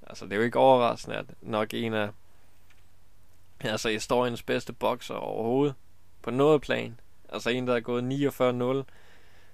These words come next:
også har vundet over Conor McGregor, som jo ikke er en bokser, men som har s-, sat statistikken som halvtreds, og så Logan Paul, enoghalvtreds, og YouTube-stjerne,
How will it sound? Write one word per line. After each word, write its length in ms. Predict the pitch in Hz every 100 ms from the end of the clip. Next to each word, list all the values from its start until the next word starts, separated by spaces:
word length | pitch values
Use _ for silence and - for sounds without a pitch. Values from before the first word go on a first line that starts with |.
| - - - -
også 320 | 127 - 117
har 80 | 117
vundet 180 | 127
over 180 | 120 113
Conor 360 | - 117 113 117
McGregor, 380 | - 123 127 120
som 220 | - 104
jo 40 |
ikke 200 | 104 -
er 60 | 110
en 120 | 113
bokser, 460 | - 117 117 - 120 - - - - -
men 240 | 117 110 107
som 140 | 113
har 60 | 110
s-, 280 | - - -
sat 340 | - - 117 113
statistikken 640 | - 113 113 - 131 120
som 160 | 117 113
halvtreds, 640 | 113 - 131 139 - - - -
og 240 | - 82 110
så 380 | 113 110 104 -
Logan 340 | 117 113 113
Paul, 420 | 113 117 131 135 147
enoghalvtreds, 920 | 135 131 127 123 - 131 127 - - -
og 400 | 123 123 123 120 -
YouTube-stjerne, 840 | 127 131 - 127 - 131 123 123